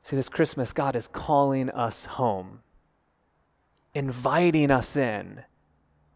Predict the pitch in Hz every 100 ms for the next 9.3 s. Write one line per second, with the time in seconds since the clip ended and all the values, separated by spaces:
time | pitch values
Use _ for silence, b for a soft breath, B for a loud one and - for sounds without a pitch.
0 | _ _ _ _ _ _ _ _ - 139
1 | 170 165 156 156 139 127 123 135 127 123
2 | 117 123 120 113 107 107 131 127 113 101
3 | 101 107 - _ _ _ _ _ _ _
4 | _ _ _ _ _ - 143 - 151 143
5 | 147 135 131 127 139 151 151 147 143 143
6 | 135 B B 139 120 - 175 175 156 -
7 | 175 160 156 151 147 - - 160 160 -
8 | - 196 190 - 151 131 - 104 98 _
9 | - -